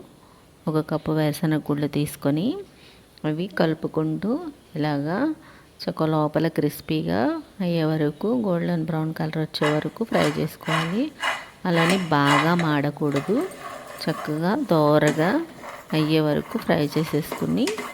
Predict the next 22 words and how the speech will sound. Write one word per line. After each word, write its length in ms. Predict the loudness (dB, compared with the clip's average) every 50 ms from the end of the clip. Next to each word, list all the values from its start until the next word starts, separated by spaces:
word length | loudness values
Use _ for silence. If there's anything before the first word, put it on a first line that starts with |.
| -14 -16 -16 -14 -10 -6 -2
ఇవి 100 | -2 -2
తీసుకొని 600 | 0 2 2 2 2 0 -2 -4 -2 -2 0 0
పొట్టు 420 | 0 2 2 2 2 4 2 2 4 4
తీయపోయినా 440 | 2 2 2 2 2 2 2 0 0
పర్లేదండి. 800 | 2 4 4 4 4 4 2 2 0 0 0 0 0 0 0 -2 -4 -6 -12 -16 -16 -16 -14 -14 -16 -16 -12 -8 -4
హెల్త్కి 380 | -2 -2 -2 -2 -4 -6 -8 -4
పొట్టు 280 | -2 -2 0 0 -2 -2
కూడా 200 | 0 0 0 2
మనకు 300 | 2 0 0 0 -2 -2
ఉపయోగపడుతుంది, 760 | -2 0 0 0 2 2 0 0 0 -2 -4 -4 -4 -2 -2
ఫైబర్ 440 | 0 0 0 0 0 0 -2 -2 -2
ఉంటుంది. 500 | -2 -2 -2 -2 -2 -4 -2 -2 -2 -4 -4 -6 -8 -10 -10 -10 -6 -4 -2 0 2 2
తీసేసుకున్న 500 | 2 2 2 2 0 0 -2 -2 -2 -2
తర్వాత 720 | -2 -2 -2 -2 0 0 0 -2 -2 -4 -4 -2 -2 -2 -2 -4 -8 -16 -18 -20 -20 -20 -20 -20 -20 -18 -18 -16 -14 -12 -12 -10 -8 -8 -6 -4 -2 0
జీడిపప్పులు 640 | 2 2 2 0 0 -2 -2 -2 -2 -2 0 2 2
ఫ్రై 360 | 2 2 2 4 4 4 4
చేసుకున్నాము. 840 | 2 0 -2 -4 -4 -4 -2 -2 0 0 0 0 0 0 0 0 0 -2 -6 -10 -14 -18 -18 -20 -20 -20 -20 -20 -18 -18 -16 -16 -16 -14 -14 -16 -16 -16 -14 -14 -14 -14 -14 -16 -18 -14 -8 -4
జీడిపప్పులు 560 | -2 -2 -2 -2 -2 -2 -2 -2 0 0 2 2
అనేది 340 | 2 2 2 2 2 2
మన 260 | 2 2 2 2 2 0
ఇష్టం, 320 | 0 -2 -2 -2 0 2
క్వాంటిటీ 600 | 4 6 6 6 6 4 2 -2 -2 -2 -2 -2